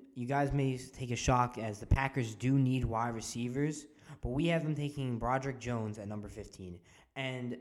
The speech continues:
the reason why we have is because in every year they do the draft, they really don't draft a receiver first round. So I think they just wanna bulken up that offensive line to protect whoever their quarterback is,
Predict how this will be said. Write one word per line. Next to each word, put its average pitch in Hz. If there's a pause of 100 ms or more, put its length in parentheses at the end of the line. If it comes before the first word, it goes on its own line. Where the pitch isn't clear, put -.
the 139
reason 170
why 180
we 160
have 139
is 117
because 117 (460)
in 135
every 156
year 127
they 117
do 120
the 117
draft, 110
they 120
really 156
don't 120
draft 110
a 127
receiver 107
first 101
round. 95 (380)
So 113 (100)
I 127
think 147
they 139
just 123
wanna 120
bulken 127
up 120
that 113 (200)
offensive 113
line 120
to 120
protect 120
whoever 127
their 113
quarterback 110
is, 104